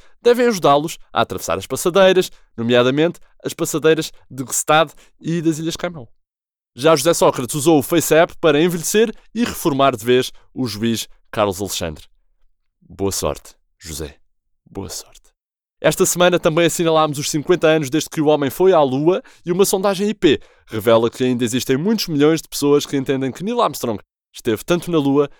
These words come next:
como Carlos Queiroz foi treinador do Real Madrid. Mas milhões de pessoas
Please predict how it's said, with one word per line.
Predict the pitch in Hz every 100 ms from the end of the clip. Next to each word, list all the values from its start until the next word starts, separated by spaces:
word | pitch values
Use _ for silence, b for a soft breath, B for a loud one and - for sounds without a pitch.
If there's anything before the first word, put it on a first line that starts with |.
| _
como | - 151
Carlos | - 175
Queiroz | - 143 113 -
foi | 113
treinador | 110 113 113 98 92
do |
Real | 92 95
Madrid. | 92 92 90 80 _ _ _ _
Mas | 127 131 104 - b
milhões | 127 135 202 240
de | -
pessoas | - 196 175 135